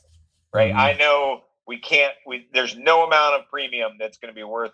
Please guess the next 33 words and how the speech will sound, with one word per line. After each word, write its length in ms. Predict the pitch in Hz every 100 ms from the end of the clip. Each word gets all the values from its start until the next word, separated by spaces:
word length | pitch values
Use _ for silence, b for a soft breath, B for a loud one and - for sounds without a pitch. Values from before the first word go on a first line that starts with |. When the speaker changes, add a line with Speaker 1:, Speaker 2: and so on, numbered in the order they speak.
| -
Speaker 1:
writing 300 | 113 110 107
that 200 | 104 101
policy." 500 | 107 104 95 - 95
And 80 | 95
you 120 | 117
guys 300 | 113 107 98
are 80 | 98
like, 220 | 95 - _
"Yep, 240 | 113 147 - _ _ _ _ -
that's 180 | 113 113
exactly 440 | 107 123 - 120
right. 300 | 113 131 139 - _ _ _
But 180 | - 120
by 180 | 135 135
the 100 | 135
way, 300 | 147 139 117
here's 360 | 147 175 190 165
the 120 | 160
list," 560 | 170 185 127 101 - -
which 180 | 139 120
I 60 | 131
want 200 | 135 135
you 80 | 131
guys 240 | 127 117
to 100 | -
work 260 | 113 135 135
out 260 | 131 123 -
here, 280 | 107 95 - _
uh, 280 | 104 104 104
all 240 | 110 117 123
three 160 | 110
of 100 | 98
you, 140 | 92